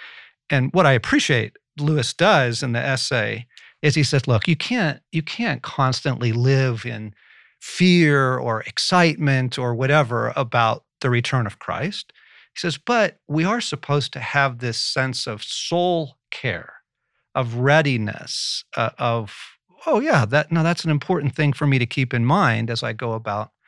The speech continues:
my daily affairs. How am I treating this person? You know, what are my values in this moment? Where are my hopes set?" That kind of thing,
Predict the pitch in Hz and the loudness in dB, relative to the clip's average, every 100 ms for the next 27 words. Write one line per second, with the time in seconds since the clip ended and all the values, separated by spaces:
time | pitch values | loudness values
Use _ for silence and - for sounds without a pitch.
0 | _ _ _ 139 123 120 117 113 110 - | _ _ _ -2 0 0 0 -2 -4 0
1 | 180 104 90 - 110 113 110 - 175 147 | 2 2 -2 -4 -2 -2 -6 -2 -2 0
2 | 113 - - 104 - - - - _ _ | -2 -8 -10 -10 -8 -10 -16 -20 _ _
3 | - _ _ - 110 104 - 123 117 117 | -20 _ _ -16 -16 -16 -14 -10 -6 -6
4 | 123 139 139 151 135 117 107 113 104 104 | -4 -2 0 0 -2 -4 -6 -10 -10 -12
5 | - 110 101 101 - 113 107 113 113 120 | -10 -10 -12 -14 -18 -10 -6 -4 -2 -4
6 | - 143 127 - - 113 - _ - 147 | -2 -2 -2 -4 -4 -2 -4 _ 0 0
7 | - 123 98 - - | 2 -2 -2 -8 -12